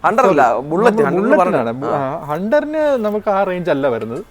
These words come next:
Speaker 1: ഹൺഡ്രഡ്.
Speaker 2: നാലായിരത്തി തൊള്ളായിരത്തി തൊണ്ണൂറ്റൊമ്പത് രൂപ ഉണ്ടെങ്കിൽ
Speaker 1: ഓ, ഹൺഡ്രഡിന് നമ്മൾ
Speaker 2: ഹൺഡ്രഡ്.
Speaker 1: പറഞ്ഞിട്ടില്ലായിരുന്നില്ലേ?
Speaker 2: ഇല്ല,
Speaker 1: ഹൺഡ്രഡ്
Speaker 2: പറഞ്ഞില്ല.
Speaker 1: നമുക്ക് ഒരു അയ്യായിരം രൂപ ഉണ്ടല്ലേ ഇറക്കാം?
Speaker 2: ഇറക്കാം.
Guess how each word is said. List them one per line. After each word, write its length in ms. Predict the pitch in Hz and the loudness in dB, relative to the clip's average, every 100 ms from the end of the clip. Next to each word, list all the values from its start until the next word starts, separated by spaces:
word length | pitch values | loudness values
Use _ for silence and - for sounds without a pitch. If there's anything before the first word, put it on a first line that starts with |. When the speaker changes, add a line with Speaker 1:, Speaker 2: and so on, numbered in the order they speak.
| 131 | -14
Speaker 1:
ഹൺഡ്രഡ്. 240 | 127 120 143 | -10 -6 -4
Speaker 2:
നാലായിരത്തി 480 | 170 214 240 247 | -2 0 0 0
തൊള്ളായിരത്തി 440 | 269 226 214 214 214 | -2 0 2 0 -2
തൊണ്ണൂറ്റൊമ്പത് 640 | 185 185 202 196 190 185 | -6 -4 -4 -4 -2 -2
രൂപ 120 | 170 | -2
ഉണ്ടെങ്കിൽ 300 | 151 143 - | -4 -4 -2
Speaker 1:
ഓ, 20 | |
ഹൺഡ്രഡിന് 460 | 165 131 151 180 220 | 2 2 2 -2 2
നമ്മൾ 140 | 240 | 2
Speaker 2:
ഹൺഡ്രഡ്. 160 | 233 - | 2 4
Speaker 1:
പറഞ്ഞിട്ടില്ലായിരുന്നില്ലേ? 720 | 175 185 214 165 143 139 131 | 4 4 2 2 2 0 0
Speaker 2:
ഇല്ല, 120 | 123 | 0
Speaker 1:
ഹൺഡ്രഡ് 180 | 123 139 | 2 4
Speaker 2:
പറഞ്ഞില്ല. 200 | 196 233 | 4 6
Speaker 1:
നമുക്ക് 220 | 233 233 | 4 2
ഒരു 80 | 240 | 4
അയ്യായിരം 360 | 226 208 233 247 | 4 4 2 4
രൂപ 80 | 254 | 4
ഉണ്ടല്ലേ 220 | 247 247 | 4 6
ഇറക്കാം? 340 | 165 151 139 | 4 4 2
Speaker 2:
ഇറക്കാം. 300 | 202 170 127 | 4 0 -2